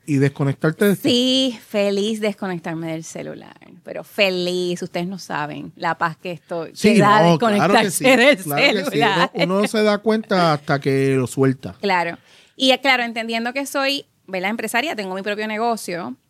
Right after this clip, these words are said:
Speaker 2: pues a veces, eh, pensar en el negocio mientras estás en el ajoro diario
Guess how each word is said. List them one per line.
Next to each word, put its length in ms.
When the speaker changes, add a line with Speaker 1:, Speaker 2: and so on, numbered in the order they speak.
Speaker 2:
pues 280
a 120
veces, 600
eh, 220
pensar 600
en 120
el 140
negocio 420
mientras 540
estás 600
en 160
el 140
ajoro 640
diario 680